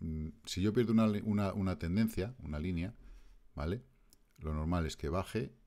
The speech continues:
intente hacer un pullback, vuelve a hacer otro pullback. Si no puede,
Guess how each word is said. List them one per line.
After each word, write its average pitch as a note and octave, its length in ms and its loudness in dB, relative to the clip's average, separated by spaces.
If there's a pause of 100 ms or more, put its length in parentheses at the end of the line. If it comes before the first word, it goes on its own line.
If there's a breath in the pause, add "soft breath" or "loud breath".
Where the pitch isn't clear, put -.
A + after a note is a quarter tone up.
(200)
intente F2+ 480 0
hacer D#2 160 -2
un D2 120 -2
pullback, A2 420 2 (440 loud breath)
vuelve G2 340 6
a - 20 4
hacer E2 140 2
otro D#2 160 -2
pullback. G#2 260 0
Si F2+ 220 2
no F#2 180 4
puede, F2+ 280 4